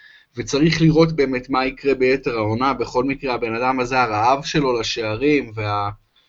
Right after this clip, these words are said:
ואפשר היה לראות גם איך הוא משיג את השערים נגד קריסטל פלאס, אתה יודע, הוא אורב לכל, אה, לכל הזדמנות.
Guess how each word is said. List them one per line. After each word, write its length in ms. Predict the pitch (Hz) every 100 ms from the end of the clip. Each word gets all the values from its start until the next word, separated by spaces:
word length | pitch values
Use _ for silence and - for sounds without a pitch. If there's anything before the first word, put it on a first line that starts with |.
| _ _ _ -
ואפשר 320 | 110 107 170
היה 160 | 143 147
לראות 320 | 147 131 143
גם 140 | 131 123
איך 100 | 151
הוא 140 | 147
משיג 300 | 123 - 147
את 80 | -
השערים 600 | 151 - 117 120 139 127
נגד 200 | 123 123 _
קריסטל 440 | 131 131 - 113 107
פלאס, 380 | 123 127 117 113
אתה 160 | 107
יודע, 160 | 113 123
הוא 220 | 123 120
אורב 280 | 117 139 123
לכל, 460 | 123 - 143 147 135
אה, 240 | 127 120
לכל 340 | 110 110 143 147
הזדמנות. 840 | 147 - 113 120 135 180 165 _